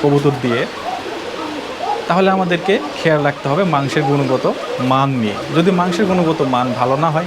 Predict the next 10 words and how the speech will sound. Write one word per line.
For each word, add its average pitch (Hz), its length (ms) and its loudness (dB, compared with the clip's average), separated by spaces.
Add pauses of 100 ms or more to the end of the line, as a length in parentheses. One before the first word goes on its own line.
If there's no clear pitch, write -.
মানে 147 140 0
সুস্বাদু 175 460 2
না 127 220 2
হয়, 160 220 2 (1300)
তাহলে 185 360 2 (580)
কাস্টমাররা 151 580 0 (800)
ওই 180 120 2
খামারের 147 440 0 (580)
মাংসের 131 360 0
কবুতরটা 139 540 0